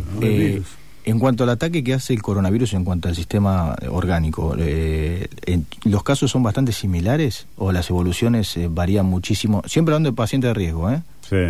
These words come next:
Speaker 1: Sí.
Speaker 2: ¿Las evoluciones son muy distintas dependiendo varios factores o, o es bastante similar?
Speaker 1: Eh, la presentación, eh, si uno habla de neumonía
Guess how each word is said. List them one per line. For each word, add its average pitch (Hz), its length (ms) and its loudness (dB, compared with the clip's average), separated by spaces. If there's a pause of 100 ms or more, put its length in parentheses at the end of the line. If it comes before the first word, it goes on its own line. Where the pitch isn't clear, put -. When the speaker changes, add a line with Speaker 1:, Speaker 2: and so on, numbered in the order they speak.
Speaker 1:
Sí. 90 60 -8 (120)
Speaker 2:
¿Las 95 200 0
evoluciones 98 460 2
son 110 140 2
muy 123 220 2
distintas 127 420 0
dependiendo 104 640 2
varios 104 480 0
factores 151 500 -2
o, 117 80 0
o 92 420 0
es 98 80 0
bastante 101 380 0
similar? 85 420 0 (800)
Speaker 1:
Eh, 127 380 4 (1000)
la 139 460 2 (600)
presentación, 143 1000 0 (280)
eh, 95 840 -4
si - 360 -2
uno 131 220 2
habla 127 240 0
de 101 120 2
neumonía 98 960 0